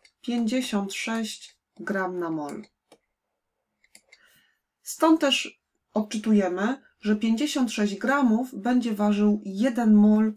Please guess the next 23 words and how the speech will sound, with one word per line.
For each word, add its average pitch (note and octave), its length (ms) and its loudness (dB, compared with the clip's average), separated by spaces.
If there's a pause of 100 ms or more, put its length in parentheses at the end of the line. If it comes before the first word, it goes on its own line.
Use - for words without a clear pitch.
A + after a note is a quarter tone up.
(320)
wodorotlenku G#3 720 -2
potasu. - 600 -12 (680)
Teraz A#3+ 280 2
możemy B3 300 2
już G#3+ 140 -6
obliczyć G#3 640 -4 (160)
liczbę G#3+ 400 4
moli F#3 460 -4 (320)
tego G3 200 -4
wodorotlenku F3 680 -6
potasu. E3+ 760 -6 (360)
Możemy E3 300 -12
dopisać, - 360 -16
jest - 180 -20
K - 240 -14
O D#3+ 140 -16
H. A#3 300 -8 (1500)
No D#4 120 0
to C4 140 -2
mamy A3 240 2
masę G#3+ 380 2
w - 80 -18
gramach. G3+ 800 2